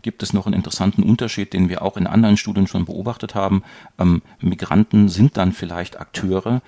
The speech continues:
aber sie sind in der Regel viel seltener Sprecher. Das heißt, es wird eigentlich eher über sie geredet,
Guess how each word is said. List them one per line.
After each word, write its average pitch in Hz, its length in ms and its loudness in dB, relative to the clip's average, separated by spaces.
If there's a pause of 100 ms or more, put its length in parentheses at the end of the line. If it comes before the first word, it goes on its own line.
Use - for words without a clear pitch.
(240)
aber 92 200 0
sie 95 120 -2
sind 98 240 4
in 92 100 0
der 85 160 -6
Regel 92 220 -4
viel 117 320 -6
seltener 87 500 0
Sprecher. - 600 -6
Das - 160 -10
heißt, - 220 -10
es 82 260 -14
wird - 260 -4
eigentlich 82 380 -2
eher 98 260 -2
über 107 240 0
sie 98 160 0
geredet, 92 500 -2